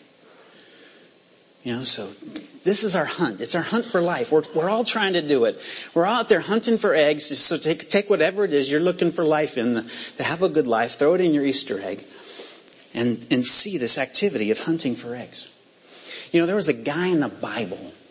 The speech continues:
who was incredible at hunting for Easter eggs. His name was King Solomon. And he set out, um, to have a good life, to experience the good life. I mean, he made a decision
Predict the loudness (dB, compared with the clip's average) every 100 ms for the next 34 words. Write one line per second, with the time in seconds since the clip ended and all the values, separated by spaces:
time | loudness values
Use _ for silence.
0 | -20 _ -20 -20 -20 -20 -20 -4 -2 0
1 | 0 2 0 0 -8 -18 -8 -8 -6 -10
2 | -4 -2 -2 -4 -10 -14 -20 _ _ _
3 | _ _ -10 -8 -4 -4 -4 -4 -4 -2
4 | -4 -8 -16 -12 -12 -12 -18 _ _ _
5 | -20 -10 -4 -2 2 2 2 0 -4 -2
6 | 0 0 0 -2 -4 -6 -10 -18 -20 _
7 | _ _ -18 -14 -6 -4 -2 2 2 4
8 | 4 4 2 -2 -2 0 -4 -6 -18 _
9 | -18 -14 -12 -14 -6 -4 -2 0 0 2
10 | 0 0 -2 -4 0 2 4 2 2 2
11 | 0 -2 2 4 4 4 4 4 6 6
12 | 4 0 -4 -4 -2 0 0 2 0 0
13 | 0 0 2 2 4 2 2 2 2 4
14 | 4 4 0